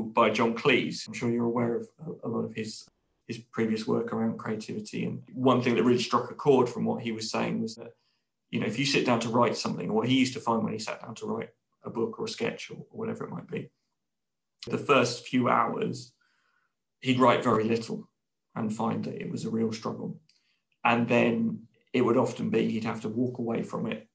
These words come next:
do something else completely different. And then he would be standing in the garden, and then suddenly the idea would hit him.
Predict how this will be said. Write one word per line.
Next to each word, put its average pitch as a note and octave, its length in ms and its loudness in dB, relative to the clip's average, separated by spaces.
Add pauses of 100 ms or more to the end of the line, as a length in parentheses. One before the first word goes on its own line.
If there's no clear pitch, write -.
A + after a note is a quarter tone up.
(360)
do A2 140 -4
something - 360 -4
else - 460 -8 (160)
completely A2+ 400 -6
different. - 480 -8 (880)
And A2+ 180 0
then A2+ 500 2 (280)
he A#2+ 200 -4
would - 180 -2
be G#2+ 400 -2 (460)
standing A2 400 0
in A2 60 -2
the G#2+ 60 -4
garden, A2 540 0
and A2+ 120 -2
then A2 140 -2
suddenly G#2 600 -2 (200)
the - 80 -2
idea - 320 -2
would - 120 -6
hit - 200 -8
him. - 220 -14